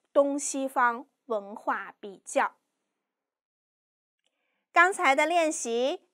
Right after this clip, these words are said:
你都做对了吗？在今天的练习里，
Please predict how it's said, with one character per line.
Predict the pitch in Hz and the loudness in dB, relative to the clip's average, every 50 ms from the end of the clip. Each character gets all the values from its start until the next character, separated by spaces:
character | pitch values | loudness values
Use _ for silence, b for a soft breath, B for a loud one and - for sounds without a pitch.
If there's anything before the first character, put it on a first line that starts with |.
| _ - | _ -12
你 | 233 214 | -10 -6
都 | 208 233 233 | -2 -2 -2
做 | 240 - - 330 294 | -2 2 2 2 4
对 | 294 339 339 330 302 | 4 4 4 4 6
了 | 294 277 262 | 4 2 2
吗？ | 269 277 262 269 294 _ _ _ _ _ _ _ _ _ _ _ _ _ _ _ _ _ _ _ _ _ _ | 2 2 0 0 -2 _ _ _ _ _ _ _ _ _ _ _ _ _ _ _ _ _ _ _ _ _ _
在 | - - 269 262 269 269 | 0 4 6 6 6 4
今 | 262 - 392 392 403 | 4 0 -2 -2 0
天 | 453 - 440 403 381 | 2 4 4 4 6
的 | 359 | 4
练 | 311 320 359 339 320 330 | 4 4 4 4 4 2
习 | - - 254 262 | 0 -2 -2 -2
里， | 285 285 269 233 233 226 240 262 _ | 0 0 -2 -2 -2 -4 -6 -8 _